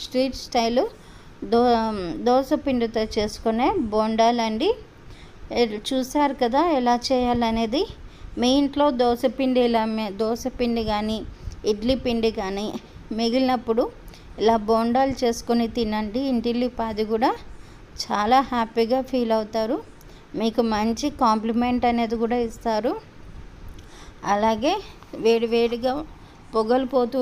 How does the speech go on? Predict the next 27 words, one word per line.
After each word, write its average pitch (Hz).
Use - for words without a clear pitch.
ఉన్నాయి. 220
మా 208
ఇంట్లో 240
మా 233
పిల్లలకి, 240
మా 202
హస్బెండ్కి 220
నేను 214
ఇలానే 214
చేయించారు, 202
వాళ్ళు 208
కూడా 240
బే-, 208
చాలా 214
బాగున్నాయి. 220
ఆ, 196
దోశ 240
పిండి 262
కూడా 247
మనకు 233
వేస్ట్ 233
అవ్వదు. 240
పిల్లలకి 254
అప్పుడప్పుడు 233
ఇలా 226
ఇంట్లోనే 233
చేసి 226